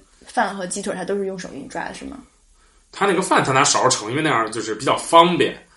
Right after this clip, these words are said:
Speaker 1: 嗯。
Speaker 2: 但是他有小菜儿，比如那个，说，其实说小菜儿，就是点儿那蔬菜叶子，
Speaker 1: 嗯，
Speaker 2: 他直接就
Speaker 1: 沙拉。
Speaker 2: 对。直接从盆里，就是它沙拉是罗马生菜叶和，呃，洋葱丝，
Speaker 1: 嗯。
Speaker 2: 直接从那个盆儿里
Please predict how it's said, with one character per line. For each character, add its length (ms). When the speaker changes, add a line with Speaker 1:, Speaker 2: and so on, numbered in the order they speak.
Speaker 1:
嗯。 200
Speaker 2:
但 120
是 120
他 120
有 80
小 220
菜 160
儿， 180
比 100
如 120
那 180
个， 240
说， 240
其 140
实 140
说 200
小 180
菜 200
儿， 80
就 140
是 100
点 140
儿 200
那 100
蔬 180
菜 140
叶 240
子， 100
Speaker 1:
嗯， 160
Speaker 2:
他 80
直 80
接 100
就 120
Speaker 1:
沙 160
拉。 340
Speaker 2:
对。 240
直 100
接 80
从 200
盆 180
里， 140
就 100
是 140
它 100
沙 160
拉 140
是 320
罗 120
马 140
生 160
菜 140
叶 280
和， 600
呃， 80
洋 180
葱 240
丝， 360
Speaker 1:
嗯。 300
Speaker 2:
直 140
接 140
从 220
那 140
个 200
盆 200
儿 40
里 180